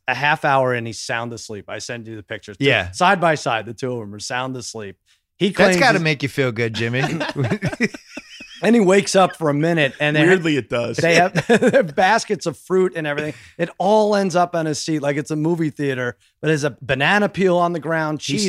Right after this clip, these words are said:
Speaker 1: Cheez-Its,
Speaker 3: just
Speaker 1: everything.
Speaker 3: throwing trash.
Speaker 2: Oh, like an animal?
Speaker 1: And
Speaker 3: Like
Speaker 1: then
Speaker 3: a
Speaker 1: he
Speaker 3: rat.
Speaker 1: leaves, and then he's gone. That was it.
Speaker 2: He just expects
Speaker 3: He
Speaker 2: somebody's
Speaker 3: came,
Speaker 2: gonna pick it
Speaker 3: he
Speaker 2: up.
Speaker 3: slept,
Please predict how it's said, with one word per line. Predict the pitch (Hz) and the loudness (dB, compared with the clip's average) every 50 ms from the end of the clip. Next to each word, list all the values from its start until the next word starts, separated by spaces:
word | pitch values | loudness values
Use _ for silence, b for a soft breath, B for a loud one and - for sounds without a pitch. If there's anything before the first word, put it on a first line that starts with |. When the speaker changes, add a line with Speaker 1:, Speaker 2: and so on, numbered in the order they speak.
| 151 160 | -2 -2
Speaker 1:
Cheez-Its, | 202 190 175 | -4 -4 -4
Speaker 3:
just | 180 180 | -4 -4
Speaker 1:
everything. | 180 175 175 165 | -2 0 0 0
Speaker 3:
throwing | 160 147 139 | 0 -2 -4
trash. | - - - - 165 170 170 156 127 110 - | -6 -10 -12 -8 -4 -2 -2 -2 -2 0 0
Speaker 2:
Oh, | 170 | 0
like | 160 165 127 | 2 2 2
an | 147 139 | 2 2
animal? | 139 143 165 190 214 269 330 330 247 - | 2 0 0 0 0 -2 -2 -2 0 0
Speaker 1:
And | 185 202 | 2 4
Speaker 3:
Like | |
Speaker 1:
then | 220 240 | 6 6
Speaker 3:
a | 240 | 6
Speaker 1:
he | 240 | 6
Speaker 3:
rat. | - - - | 6 6 6
Speaker 1:
leaves, | 269 262 220 147 - - - - | 6 4 4 2 0 -6 -10 -6
and | 160 165 202 | -2 0 0
then | 214 226 | 2 2
he's | 233 202 156 | 0 0 2
gone. | 214 220 233 226 196 127 104 120 | 2 4 4 4 2 0 -2 0
That | 160 180 | 0 2
was | 196 196 175 208 | 2 2 2 2
it. | 208 170 - - _ _ _ - | 0 0 0 -4 _ _ _ -4
Speaker 2:
He | 139 147 | -4 -4
just | 127 139 - - | -4 -4 -4 -2
expects | 156 - - - 139 135 - | -4 -4 -2 -2 -2 -2 0
Speaker 3:
He | - | 0
Speaker 2:
somebody's | 160 170 170 170 160 | 2 2 2 2 2
Speaker 3:
came, | 160 | 2
Speaker 2:
gonna | 151 123 | 0 0
pick | 120 135 127 101 | 0 -2 -2 -2
it | 127 | 0
Speaker 3:
he | 120 123 | 0 0
Speaker 2:
up. | 143 | 0
Speaker 3:
slept, | 143 - - 131 135 139 139 139 135 - | 0 -2 -2 -2 0 0 0 0 0 -4